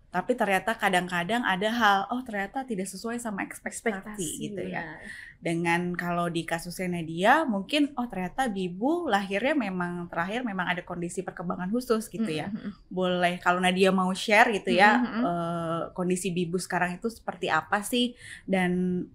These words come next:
Speaker 1: gimana Nadia dan pasangan gitu ya melalui hari-hari pertama mengetahui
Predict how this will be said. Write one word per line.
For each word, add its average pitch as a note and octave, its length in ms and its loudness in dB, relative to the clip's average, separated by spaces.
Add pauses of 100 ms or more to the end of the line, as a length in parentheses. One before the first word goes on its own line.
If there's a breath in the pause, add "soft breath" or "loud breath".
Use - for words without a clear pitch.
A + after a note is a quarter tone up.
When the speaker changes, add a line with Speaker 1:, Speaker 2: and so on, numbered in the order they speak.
Speaker 1:
gimana G3+ 480 2
Nadia F#3+ 480 4 (220)
dan E3+ 360 -2
pasangan F3+ 600 -4
gitu E3+ 180 -4
ya F#3 80 2
melalui F3+ 880 0 (180)
hari-hari F#3+ 580 4
pertama F#3+ 640 4
mengetahui G3 680 2